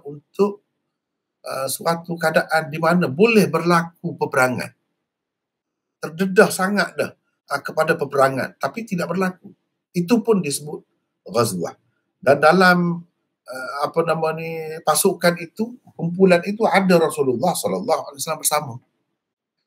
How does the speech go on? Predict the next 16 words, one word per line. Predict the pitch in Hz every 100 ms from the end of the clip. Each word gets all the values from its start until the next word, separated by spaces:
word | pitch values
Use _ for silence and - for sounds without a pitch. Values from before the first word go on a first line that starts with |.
| _ _
Uh, | - 170
sama | - 143 208 254 202
juga | 170 147
dengan | 139 151 135
Ghazwah | 151 180 190 -
Tabuk, | 160 151 127 123
kan. | 151 - _ _ _ _ _ _ _ -
Ghazwah | 110 127 131
Tabuk. | 123 135 117 - _ - - _ _ _ _
Disebut | 208 208 233 202
Ghazwah | 202 208 180 190
juga. | 180 -
Dan | 190 190
Rasulullah | 175 196 190 143
pergi | 143 131 139 143
juga. | 127